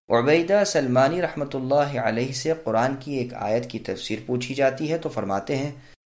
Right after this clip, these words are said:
"جو لوگ قرآن کی آیتوں کو جانتے تھے کہ کس بارے میں نازل ہوئیں، وہ تو اس دنیا کو خالی کر گئے، یعنی گزر گئے۔ اب تم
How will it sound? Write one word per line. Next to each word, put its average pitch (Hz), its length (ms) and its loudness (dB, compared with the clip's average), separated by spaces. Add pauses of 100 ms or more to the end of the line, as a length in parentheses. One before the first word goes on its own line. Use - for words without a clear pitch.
(160)
"جو 147 180 6
لوگ 196 200 6
قرآن 180 380 2
کی 170 160 2
آیتوں 165 340 6
کو 160 160 0
جانتے 143 500 2
تھے 147 240 -4
کہ 139 220 -8
کس 151 200 -4
بارے 123 320 2
میں 131 120 0
نازل 117 380 2
ہوئیں، 120 400 0 (380)
وہ 139 140 4
تو 151 140 -2
اس 110 180 0
دنیا 117 280 0
کو 139 140 -4
خالی 139 420 0
کر 147 260 -2
گئے، 170 240 -2 (420)
یعنی 117 420 -4
گزر 120 380 -4
گئے۔ 71 180 -8 (640)
اب - 260 2
تم 165 160 0